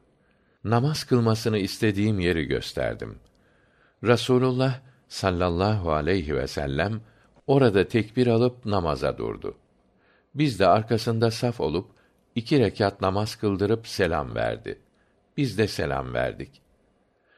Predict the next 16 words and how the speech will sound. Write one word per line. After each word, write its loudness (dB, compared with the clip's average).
Rasulullah 2
sallallahu 0
aleyhi -2
ve -2
sellem -4
için -8
hazırlanmış -4
iç -8
yağıyla 2
pişirilen -6
un 0
çorbasını, -4
hazireyi -2
yemesi 0
için -2
alıkoyduk. -4